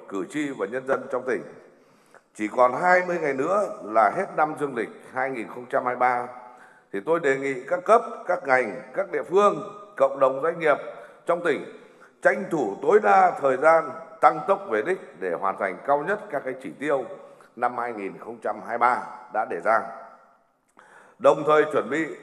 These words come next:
bảo đảm tốt nhất các điều kiện bước sang năm mới hai nghìn không trăm hai mươi bốn với khí thế mới,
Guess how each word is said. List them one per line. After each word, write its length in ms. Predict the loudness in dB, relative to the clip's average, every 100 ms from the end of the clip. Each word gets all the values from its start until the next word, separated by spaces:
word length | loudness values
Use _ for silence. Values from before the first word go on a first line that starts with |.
| 2
bảo 180 | 2 4
đảm 160 | 2 2 -2
tốt 120 | 0
nhất 120 | 2 2 -2
các 120 | -2
điều 120 | -2
kiện 280 | -2 0 0 -2 -14 -12 -4
bước 180 | -4
sang 260 | 0 -2 2
năm 140 | 2
mới 240 | 2 0 0 -6
hai 200 | -4 -4
nghìn 180 | -4 -6 -8
không 140 | -10 -4
trăm 160 | -4
hai 100 | -2
mươi 140 | -4 -4
bốn 120 | -4 -10 -18 -20 -20 _
với 160 | -4 -4
khí 240 | -2 -6 -2
thế 100 | 0
mới, 260 | 2 0